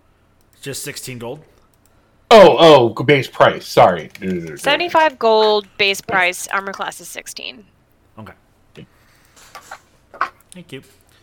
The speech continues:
Speaker 1: Uh, so he goes, "Well, I could part with this for about eleven fifty, twelve hundred.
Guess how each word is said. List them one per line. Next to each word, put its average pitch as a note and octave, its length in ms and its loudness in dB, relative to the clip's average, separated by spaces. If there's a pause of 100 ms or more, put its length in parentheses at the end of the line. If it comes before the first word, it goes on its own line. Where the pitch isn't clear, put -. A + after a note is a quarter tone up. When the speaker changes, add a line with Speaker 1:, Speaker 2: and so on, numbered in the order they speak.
(640)
Speaker 1:
Uh, C3+ 240 -10 (500)
so - 200 -16
he C#3+ 80 -18
goes, D3 440 -14 (880)
"Well, A3+ 320 -10 (2000)
I G#3 100 -6
could G3+ 160 -16
part E3 200 -8
with C#3 120 -14
this B2+ 360 -14
for A2 600 -14 (1400)
about A#2+ 520 -12 (2750)
eleven C3 400 -14
fifty, C#3+ 400 -14
twelve B2+ 520 -14 (200)
hundred. C#3+ 340 -16